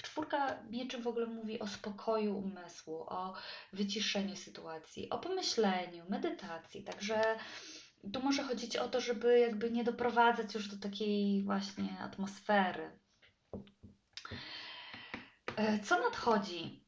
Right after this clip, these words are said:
<clears throat> No i mamy sąd odwrócony, e, więc wydaje mi się, że nie ma jakiegoś rozstrzygnięcia, dlatego że nie ma tej komunikacji, a tylko napięcie narasta, tak? A dlaczego? Ponieważ właśnie jest ten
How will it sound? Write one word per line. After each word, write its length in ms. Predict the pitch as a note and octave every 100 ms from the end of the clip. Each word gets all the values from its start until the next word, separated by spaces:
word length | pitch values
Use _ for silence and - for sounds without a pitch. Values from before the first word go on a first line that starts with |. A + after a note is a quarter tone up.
| -
<clears throat> 480 | G#3+ - A3 G#3+
No 100 | G#3
i 100 | C#4+
mamy 320 | G4 D4+ C#4 C#4
sąd 440 | - A#3 A3 A3
odwrócony, 840 | G#3 G3+ G3+ G3+ G3 F#3 F3+ F3 E3+ F3 F3+ -
e, 600 | F3 F3 F3 F3 F3 E3+
więc 260 | A3 A#3 A#3 - - _
wydaje 300 | G#3 B3+ C#4
mi 100 | D4+
się, 120 | C4
że 100 | A3+
nie 160 | A#3 B3+
ma 100 | B3+
jakiegoś 340 | A#3+ A#3+ -
rozstrzygnięcia, 680 | G#3 - - G3+ G#3+ G#3+ G3+
dlatego 380 | G3+ G3 G3 G3
że 120 | G3
nie 120 | G3
ma 120 | F#3+
tej 180 | F#3 -
komunikacji, 880 | - F3 F3 E3+ - - - - - - - - -
a 80 | G3+
tylko 260 | G3+ A#3 C4
napięcie 540 | B3+ - B3 A#3 A#3
narasta, 600 | G#3 G3 F#3 E3+ - -
tak? 400 | - F#3+ G#3+ - -
A 60 |
dlaczego? 580 | G3+ A3 A3+ G3+ F#3+ G#3+
Ponieważ 480 | - G#3+ A3+ G#3+ -
właśnie 400 | G#3 G3+ G3+ G3
jest 140 | -
ten 180 | G3 F#3+